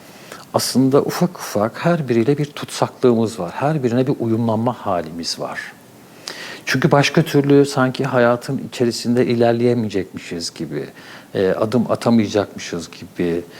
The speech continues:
hareket edemeyecekmişiz gibi hissettiren bir duygu var. Ama aynı zamanda bu tutsuz-, tutsaklık hali içten içe bizi yiyip bitiren,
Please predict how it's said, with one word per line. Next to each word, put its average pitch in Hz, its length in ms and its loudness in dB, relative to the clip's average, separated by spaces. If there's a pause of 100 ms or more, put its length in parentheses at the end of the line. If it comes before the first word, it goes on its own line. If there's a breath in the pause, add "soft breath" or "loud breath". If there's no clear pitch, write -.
(160 loud breath)
hareket 113 500 0
edemeyecekmişiz 117 960 0
gibi 107 200 2
hissettiren 117 640 0
bir 104 100 0
duygu 90 280 -2
var. 71 220 -6
Ama 120 180 4
aynı 156 220 4
zamanda 139 500 0
bu 127 40 -2
tutsuz-, - 420 -10 (100)
tutsaklık - 520 -2
hali 107 340 2
içten - 300 0
içe 120 420 -2
bizi 113 240 -2
yiyip 113 380 -2
bitiren, 117 420 0